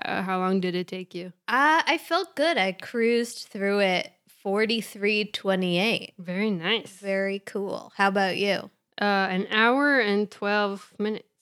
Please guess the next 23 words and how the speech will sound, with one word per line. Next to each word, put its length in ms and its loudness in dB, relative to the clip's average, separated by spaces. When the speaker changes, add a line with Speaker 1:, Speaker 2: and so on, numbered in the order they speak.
Speaker 2:
Nice. 480 -10
Speaker 1:
Not 280 -6
too 180 -14
bad 440 -4
for 200 -20
Sunday. 580 -6
Speaker 2:
So 480 0
I 140 4
kinda 480 -2
like 440 -2
the 360 4
tongue 340 -2
twisters. 1040 -10
Speaker 1:
Mm-hmm. 320 2
Speaker 2:
Let's 220 -2
go 220 0
through 280 -10
them. 420 -14
Speaker 1:
Sure. 240 -4
Speaker 2:
The 140 -4
first 460 -2
one 220 2
is 260 -2